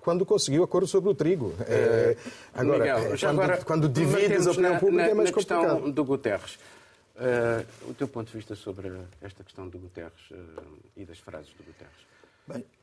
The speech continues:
Speaker 3: achei, eh, assisti, como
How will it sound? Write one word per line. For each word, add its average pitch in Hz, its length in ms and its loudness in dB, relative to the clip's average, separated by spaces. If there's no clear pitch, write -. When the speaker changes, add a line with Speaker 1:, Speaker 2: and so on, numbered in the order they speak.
Speaker 3:
achei, 139 640 0
eh, 101 840 -6
assisti, 147 420 -6
como 104 180 -8